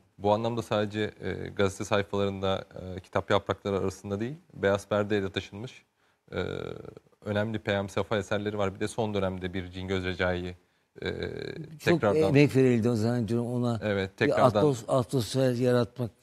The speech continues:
Speaker 2: için.
Speaker 1: tekrardan Beyaz Perde'ye, e, yansıtıldı. E, bugünün izleyicisiyle buluşturuldu. E, bu anlamda da az önce de dediğim gibi, e, Beyaz Perde'ye de Peyami Safa'nın çok önemli katkıları var.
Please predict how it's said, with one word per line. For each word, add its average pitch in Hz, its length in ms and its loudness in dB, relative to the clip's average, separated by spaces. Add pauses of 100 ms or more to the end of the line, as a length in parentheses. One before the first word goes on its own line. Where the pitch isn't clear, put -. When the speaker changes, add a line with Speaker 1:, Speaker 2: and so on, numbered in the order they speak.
(280)
Speaker 2:
için. 135 340 -10 (240)
Speaker 1:
tekrardan 98 500 0
Beyaz 98 260 0
Perde'ye, 92 640 0
e, 95 100 -4
yansıtıldı. 101 1000 -4 (120)
E, 95 220 -4
bugünün 95 240 -8
izleyicisiyle 92 640 -8
buluşturuldu. 104 640 -10 (420)
E, 98 100 -8
bu 107 100 4
anlamda 104 320 0
da 95 120 0
az 101 140 -4
önce 101 200 -6
de 107 60 -4
dediğim 104 240 -6
gibi, 104 300 -6 (140)
e, 98 260 0
Beyaz 104 260 2
Perde'ye 104 340 0
de 123 160 -4
Peyami 98 360 0
Safa'nın 98 300 -8
çok - 200 -8
önemli 95 220 -4
katkıları 95 460 -4
var. 80 220 -14